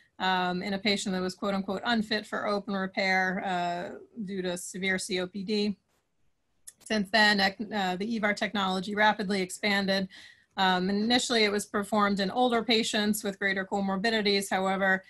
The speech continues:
um, as the technique, uh, became, uh, adapted at, at academic centers, it made its way into the community, and then it kind of became the treatment of choice, uh, in almost the whole population. So the mechanism of E var is obviously different than the mechanism of open repair.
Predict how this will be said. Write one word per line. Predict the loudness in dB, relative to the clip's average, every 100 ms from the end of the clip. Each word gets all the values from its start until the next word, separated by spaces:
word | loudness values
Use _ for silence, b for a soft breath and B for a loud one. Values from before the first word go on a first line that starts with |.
| b _
um, | 0 0 2
as | 0
the | 0
technique, | -2 -2 0 0 0 -4
uh, | -2 -2 -2
became, | -4 -4 -2 0 0 -4 -8
uh, | -6 -4 -4
adapted | 0 2 0 -2 -2
at, | -2 -2
at | -6 -14 -6
academic | -4 0 2 2 0
centers, | 0 0 0 -2
it | -4
made | -2 -2
its | -4 -4
way | -4
into | -4 -4
the | -10
community, | -4 -2 0 0 -2 -2
and | -2 -2
then | -2 -2 -4
it | -4 -6
kind | -6 -4
of | -4 -8
became | -10 -8 -4 -4 -6 -8
the | -10
treatment | -6 -6 -4 -6
of | -6
choice, | -2 -2 -2 -6 -6
uh, | -6 -4 -6
in | -6
almost | -6 -8 -8
the |
whole | -4 -4
population. | -2 -4 -4 -4 -4 -6 -10 -12 -16 _ b b b _ _ _ _ _ _ _ _ _ _ _ _ _ _ -14
So | -10 -2
the | 4
mechanism | 4 4 2 2 0
of | 0
E | 0 0
var | 4 6
is | 6 6
obviously | 4 2 0 0
different | 0 2 2 2 2
than | 0 2
the |
mechanism | 0 0 0 -2 -2 -2
of | -2
open | 0 0 0 0
repair. | 0 4 6 4 2